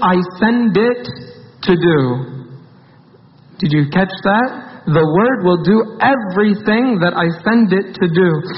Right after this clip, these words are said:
To me, this is the big miracle, actually, is that the Lord was there in healing the multitude, but actually giving them instruction, and they were listening. And the Holy Spirit had a way to connect with every person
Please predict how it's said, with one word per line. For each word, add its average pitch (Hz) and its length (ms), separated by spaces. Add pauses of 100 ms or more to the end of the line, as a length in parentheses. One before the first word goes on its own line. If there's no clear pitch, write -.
(140)
To 202 80
me, 247 220
this 226 180
is 202 240
the 165 140
big 170 240
miracle, 160 480 (560)
actually, 143 560 (480)
is 165 160
that 180 160
the 170 160
Lord 226 320
was 175 240
there 190 240
in 165 160
healing 185 380
the 151 100
multitude, 180 480
but - 160
actually 262 960
giving 226 480
them 240 160
instruction, 233 560 (240)
and 180 160
they 214 160
were 170 320
listening. 143 800 (480)
And 185 160
the 175 160
Holy 240 240 (120)
Spirit 226 280
had 202 160
a 202 80
way 185 240 (160)
to - 560 (400)
connect 208 480
with 165 160
every 214 480
person 165 640